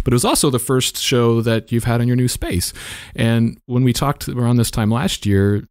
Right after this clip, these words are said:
that was one of the things that you said was coming in twenty twenty was your four point oh, you know, iteration of ThinkSpace.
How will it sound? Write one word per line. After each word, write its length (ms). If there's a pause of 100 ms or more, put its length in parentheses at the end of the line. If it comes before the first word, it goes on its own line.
that 120
was 200
one 220
of 60
the 80
things 340
that 140
you 80
said 200
was 140
coming 260
in 80
twenty 260
twenty 320
was 400
your 300 (100)
four 220
point 260
oh, 260 (500)
you 80
know, 140
iteration 540
of 140
ThinkSpace. 760